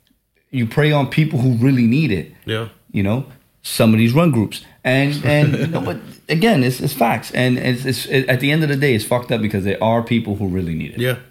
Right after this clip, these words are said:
Speaker 2: but it just never reaches
Speaker 1: And,
Speaker 2: them.
Speaker 1: and I would love to do any kind of charity for
Speaker 2: Yeah.
Speaker 1: people and actually see the
Speaker 2: The
Speaker 1: money
Speaker 2: money
Speaker 1: go
Speaker 2: going,
Speaker 1: to where
Speaker 2: yeah.
Speaker 1: it went. Like, if we did a, a charity for children,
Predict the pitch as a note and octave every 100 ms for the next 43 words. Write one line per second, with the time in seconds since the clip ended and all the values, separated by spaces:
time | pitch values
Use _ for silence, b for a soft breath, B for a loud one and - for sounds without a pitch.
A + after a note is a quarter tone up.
0 | _ A2 A2+ A2 A2+ A#2+ A#2+ A2+ B2+ B2+
1 | C#3+ D3 D3+ D3 D3+ C3 C3 D#3+ D#3 D3
2 | B2+ C3 B2+ B2 G#2 - - - D3 G3+
3 | A3 E3+ B2+ A2 A2 G2+ G2 F#2+ G#2+ G2+
4 | A2 C3 G#2 B2 B2+ - G3 - D#3 C#3
5 | C3 - A#3+ G#3 C3 C3+ D3+ b b b
6 | _ _ _ _ C#3+ D3 F#3+ E3 C#3 D#3+
7 | G3 F3+ F3 D#3+ E3 F3+ A#3 G#3 B B
8 | C#3+ C#3+ D3+ G#3 B3+ G#3+ F#3 C3 - C3+
9 | - D3 C3+ A#2+ A2+ G#2 A#2 F#2+ -